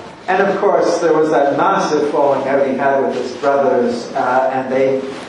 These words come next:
sold him into slavery in Egypt. And we're picking up the story this morning then in Genesis thirty-nine. So as we looked at,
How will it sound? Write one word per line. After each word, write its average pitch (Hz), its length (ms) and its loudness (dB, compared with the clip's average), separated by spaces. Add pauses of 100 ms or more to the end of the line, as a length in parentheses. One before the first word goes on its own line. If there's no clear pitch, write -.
(140)
sold - 800 0
him 135 160 0
into 127 280 -6
slavery 139 640 0
in 120 140 0
Egypt. 160 520 0 (520)
And 160 200 0
we're 151 220 2
picking 190 340 0
up 180 280 0
the 151 80 0
story 175 440 2
this 151 300 -2
morning 175 440 0
then 123 200 0
in 117 160 -2
Genesis 160 760 -2
thirty-nine. 147 1160 -2 (3000)
So 190 260 2
as 185 160 2
we 180 100 2
looked 214 300 2
at, 165 180 0